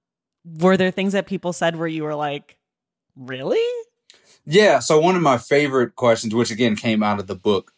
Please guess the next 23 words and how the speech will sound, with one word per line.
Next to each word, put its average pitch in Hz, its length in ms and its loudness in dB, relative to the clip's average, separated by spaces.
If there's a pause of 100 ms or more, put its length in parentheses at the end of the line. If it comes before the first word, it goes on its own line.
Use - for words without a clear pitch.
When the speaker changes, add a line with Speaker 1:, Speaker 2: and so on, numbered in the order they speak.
Speaker 2:
process, 95 560 -2
was 98 200 -4
like, 95 220 0
"What's 107 200 0
something 101 200 -4
that 87 120 -8
drives 90 280 -4
you 82 60 -16
crazy? - 380 -12 (360)
Like, 107 200 -2
what 120 160 4
is 113 80 0
something 113 220 2
that 101 120 2
Speaker 1:
Mm. - 60 -4
Speaker 2:
you 107 180 -2
still 104 300 0
listen 98 240 -4
back 92 220 0
to 98 120 -6
and 92 80 -4
it 92 60 -8
just 90 200 -12